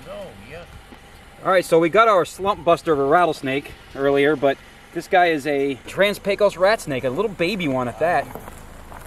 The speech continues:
Speaker 2: These are also pretty common out here. Usually see at least a few of these, but that's, this is a young one, really small. So here we go. Here's the little guy in my hand. Total cute, cute little thing. Check out the size of this little hatchling.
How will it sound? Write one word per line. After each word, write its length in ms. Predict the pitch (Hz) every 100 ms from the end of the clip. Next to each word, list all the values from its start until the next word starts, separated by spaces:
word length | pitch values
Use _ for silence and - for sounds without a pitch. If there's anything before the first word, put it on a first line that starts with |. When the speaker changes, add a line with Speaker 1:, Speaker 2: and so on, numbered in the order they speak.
| - - - - -
Speaker 2:
These 120 | 208
are 100 | 220
also 240 | 220 208 185
pretty 220 | 180 165
common 300 | 156 151 147
out 140 | 143
here. 260 | 151 185 - - - - - - - - - - 156
Usually 240 | 156 165
see 240 | 156 190 170
at 80 | 160
least 160 | 156
a 60 | 143
few 200 | 170 165
of 60 |
these, 260 | 139 143 143
but 200 | 131 -
that's, 240 | 156 170
this 120 | 156 156
is 120 | 127
a 60 | 120
young 260 | 151 135
one, 160 | 110 107 -
really 320 | 156 175 151
small. 380 | - 156 127 113 - - - - -
So 80 | -
here 100 | 151
we 100 | 180
go. 200 | 214 214
Here's 160 | 156 143
the 40 |
little 160 | 143 156
guy 180 | 156
in 80 | 160
my 100 | 160
hand. 280 | 160 185 262 - - - _ - - - -
Total 300 | 139 143 147
cute, 280 | 165 165 - - -
cute 180 | 160
little 160 | 160 160
thing. 320 | - 175 220 - - _ - - - - - - - - - - -
Check 180 | - - -
out 160 | 139
the 80 | 110
size 360 | - 123 120 104
of 80 | 101
this 200 | 110 - - - - - - - -
little 180 | 123 123
hatchling. 460 | 117 110 - 95